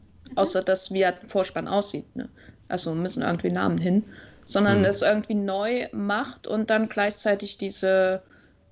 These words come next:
Speaker 2: ähm, Experimentalfilmästhetik aus den zwanziger Jahren dafür zu nutzen, als grad dann auch für einen Abspann, da wird das ja dann eher klar,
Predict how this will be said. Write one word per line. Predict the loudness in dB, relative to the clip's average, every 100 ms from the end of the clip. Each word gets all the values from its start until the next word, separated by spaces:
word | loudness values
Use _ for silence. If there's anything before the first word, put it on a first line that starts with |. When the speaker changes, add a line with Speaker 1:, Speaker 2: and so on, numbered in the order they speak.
| -4
Speaker 2:
ähm, | -2 0 0 -2 -4 -6 -6 -2
Experimentalfilmästhetik | -4 -4 -2 0 2 2 2 -2 0 2 0 -2 2 2 2 0 -4 0 0 0 -2
aus | -2
den | -4
zwanziger | -4 0 -2 0 0
Jahren | 2 2 0 0 -2 -4 -8 -20 _ _
dafür | -4 -2 0 0
zu | -2 0
nutzen, | 2 2 0
als | -2 -4
grad | -2 0 0
dann | -2
auch | -2
für | -2 -4
einen | -2
Abspann, | -4 -4 -4 -2 -2
da | 0
wird | 0
das | -2 -2
ja | -2
dann | -2 -2
eher | 0 2 2 -2 -10 -14
klar, | -2 0 2 -2